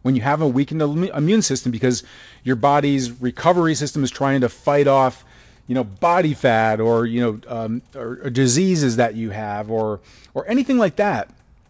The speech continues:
then it doesn't have as much resources to be able to go and prevent these things from infecting you. You're more prone to being infected by the virus.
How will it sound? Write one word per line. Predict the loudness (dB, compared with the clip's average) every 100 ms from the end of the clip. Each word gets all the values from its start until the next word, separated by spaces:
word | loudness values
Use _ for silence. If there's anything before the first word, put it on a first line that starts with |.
| _ _ _ _ -10
then | -2 -2 -2
it | -2
doesn't | 2 2 2
have | -4 -2 2
as | 2
much | 0 -4 -4
resources | -4 -4 -2 -4 -4 -8
to |
be | -2 0
able | 0
to | -2
go | -2 -2 0
and | -2
prevent | -2 0 0 0
these | -6 -4
things | -2 0 0 -4 -14 -20 -20 -14
from | -2 2
infecting | 0 0 -2 -2 -6 -8
you. | -10 -14 -20 -6
You're | -2
more | 0 4 4
prone | 2 0 2 2 0
to | -2
being | 0 2 4
infected | 0 -2 -8 -6 -8
by | -6 -6
the | -4
virus. | 0 2 0 -4 -12